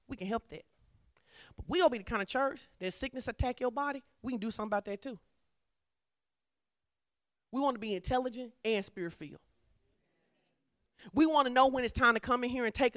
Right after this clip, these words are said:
and, and do a message that's gonna require us to take three pages of notes, or when it's time for us to come in here and pray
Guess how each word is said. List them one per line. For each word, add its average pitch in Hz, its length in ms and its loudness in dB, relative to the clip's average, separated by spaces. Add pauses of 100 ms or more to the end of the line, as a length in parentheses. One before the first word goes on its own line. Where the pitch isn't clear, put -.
and, 202 180 -2
and 196 140 -2
do 240 180 2
a 220 40 2
message 254 420 0
that's 214 160 -2
gonna 233 180 2
require 233 380 4
us 226 120 4
to - 60 -16
take 208 240 -4
three 240 160 -8
pages 233 440 -4
of 208 80 -6
notes, 285 400 -2 (200)
or 220 120 2
when 226 120 2
it's 240 80 2
time 247 260 4
for 240 100 0
us 240 80 0
to - 80 -12
come 247 220 0
in 233 60 -4
here 247 140 -4
and 214 100 -4
pray 294 360 2